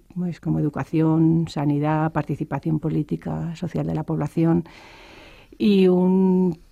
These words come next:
punto bastante importante es el deterioro del medio ambiente. Un problema causado por el rápido crecimiento económico y las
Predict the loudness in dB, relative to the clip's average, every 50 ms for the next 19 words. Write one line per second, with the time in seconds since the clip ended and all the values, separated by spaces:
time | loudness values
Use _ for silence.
0 | -20 -20 -4 0 2 2 2 2 2 2 2 0 0 0 0 2 2 2 4 2
1 | 0 0 0 -2 -2 -2 -2 0 0 -2 -2 -2 -2 0 0 0 0 0 0 0
2 | 0 0 2 2 2 2 2 2 4 4 4 4 4 4 4 4 2 2 2 0
3 | -2 -4 -8 -12 -14 -20 -20 _ _ _ -20 _ _ _ _ _ _ _ _ _
4 | -20 -20 _ _ -2 -2 0 2 2 4 4 4 4 2 2 0 0 -2 -4 -4
5 | -6 -6 -4 -2 -2 0 0 0 0 0 0 -2 0 0 0 0 0 -2 -4 -2
6 | -2 -2 -2 0 0 -2 -2 -2 -4 -4 -4 -2 0 0 0 0 0 0 0 2
7 | 2 2 2 2 0 0 0 0 2 2 2 2 2 2 4 4 4 4 4 2
8 | 0 -2 -4 -8 -14 -16 -16